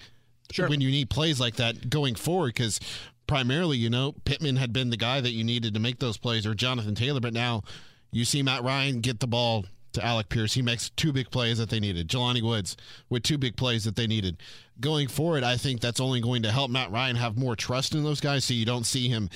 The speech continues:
Speaker 2: standing in the pocket, batting the football, and then getting a little bit of a happy feet or trying to escape the pocket to make the play last longer.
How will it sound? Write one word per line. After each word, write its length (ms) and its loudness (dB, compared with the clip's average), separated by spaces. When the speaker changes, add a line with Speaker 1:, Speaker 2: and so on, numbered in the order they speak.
Speaker 2:
standing 380 0
in 100 0
the 80 -2
pocket, 460 0
batting 340 0
the 80 0
football, 600 0
and 180 0
then 140 0
getting 220 0
a 40 0
little 200 0
bit 100 0
of 80 -2
a 60 0
happy 360 0
feet 300 0
or 280 -2
trying 240 0
to 80 0
escape 460 -2
the 80 -2
pocket 340 0
to 120 0
make 220 0
the 80 -2
play 280 -2
last 340 0
longer. 520 0